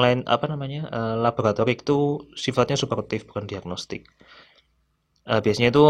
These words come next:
eh, pada anamnesis itu ada riwayat paparan dua sampai tiga minggu yang lalu, entah orang tua, entah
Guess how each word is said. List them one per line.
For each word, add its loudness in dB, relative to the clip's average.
eh, 4
pada 4
anamnesis -2
itu 4
ada -2
riwayat 0
paparan 0
dua -2
sampai -2
tiga -6
minggu -2
yang -6
lalu, -2
entah -8
orang -6
tua, 0
entah -4